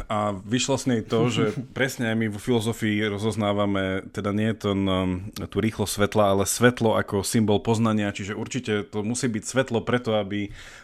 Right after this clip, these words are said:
Speaker 1: vy-, výjdúc von z, z Platónovej jaskyne si videl niečo, vieš. A či už to teda je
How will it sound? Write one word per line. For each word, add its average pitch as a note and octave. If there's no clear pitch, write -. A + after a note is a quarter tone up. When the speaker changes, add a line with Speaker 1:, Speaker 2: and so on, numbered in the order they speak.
Speaker 1:
vy-, B2+
výjdúc B2+
von B2
z, A#2+
z F#2
Platónovej C3
jaskyne B2
si A2+
videl C3+
niečo, G2
vieš. G#2+
A -
či D#3
už -
to C#3+
teda D3
je C3+